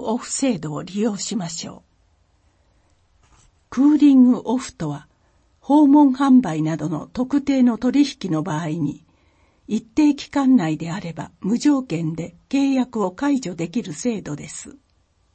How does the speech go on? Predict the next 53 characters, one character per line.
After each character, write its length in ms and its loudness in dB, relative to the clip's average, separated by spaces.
ク 220 2
ー 20 4
リ 180 4
ン 60 8
グ 160 8
オ 60 0
フ 160 -4
が 140 -6
で 120 -6
き 160 -2
る 140 -4
場 180 -6
合、 60 -10
期 180 -12
間 300 2
な 160 2
ど、 160 -18
詳 220 0
し 180 -8
く 120 -6
は 240 -8
消 260 0
費 160 0
生 280 -2
活 220 -8
セ 200 0
ン 80 2
タ 160 -6
ー 80 -8
へ 180 -10
お 100 -8
問 240 -6
い 80 -6
合 60 -6
わ 80 -6
せ 160 -12
く 140 -16
だ 160 -14
さ 180 -18
い。 80 -20
ク 240 4
ー 20 6
リ 160 6
ン 140 8
グ 180 2
オ 60 0
フ 240 -12
手 180 -6
続 320 -4
き 160 -8
の 140 -8
手 180 -6
順。 240 -14